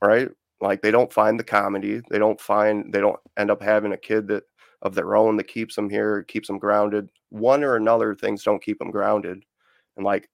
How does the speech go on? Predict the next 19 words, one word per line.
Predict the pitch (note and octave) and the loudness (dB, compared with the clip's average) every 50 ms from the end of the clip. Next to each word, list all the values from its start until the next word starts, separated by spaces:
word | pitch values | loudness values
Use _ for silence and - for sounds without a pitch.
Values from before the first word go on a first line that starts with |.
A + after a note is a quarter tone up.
| _ | _
this | - G#2+ C3 E3 E3 | -4 0 0 0 0
podcast, | - - D3+ D3 D#3+ E3 D3+ - C3 A2 G2 F#2 - - - - - | -2 -4 -2 0 0 -2 -2 -4 -6 -6 -6 -6 -10 -12 -8 0 2
all | A#2 C3 C#3 | 4 4 4
the | C3+ | 2
podcasting | B2+ C#3 C3 C3+ C#3 - - - F#2+ - - - | 0 -4 -4 -4 -4 -6 -6 -6 -6 -4 -4 -2
I've | F#2+ F#2+ F#2+ | -2 -2 -2
done, | F#2+ G2 F#2+ F#2 | -2 -2 -2 -2
it's | - - | -2 -2
like | G2 G2+ G#2 - | -2 -2 -2 -2
me | A#2 B2 B2 | -2 -2 -2
reaching | A#2+ A#2+ A#2+ A#2 - A2 A2 | -2 -2 -4 -4 -2 -2 0
to | G2 | 2
our | F#2+ A2+ A#2 | 4 4 4
mom, | G#2+ G2+ F#2+ G2+ G#2 G2 | 2 2 0 0 -2 -2
just | G#2 G#2 - - | -6 -6 -2 0
like, | G#2 G2+ - - _ _ _ _ _ _ _ _ _ _ _ _ _ _ _ | -2 -2 -2 -6 _ _ _ _ _ _ _ _ _ _ _ _ _ _ _
"Please," | - B2+ B2+ C3+ C3 B2+ B2+ B2+ B2 A#2+ A#2 | -8 -6 -4 -4 -4 -4 -4 -4 -6 -8 -8
just, | - - G#2+ G#2+ - - | -8 -6 -6 -6 -4 -2
like, | G#2+ G2 F#2 F#2 F#2 E2+ - _ | 0 0 0 0 -2 -6 -10 _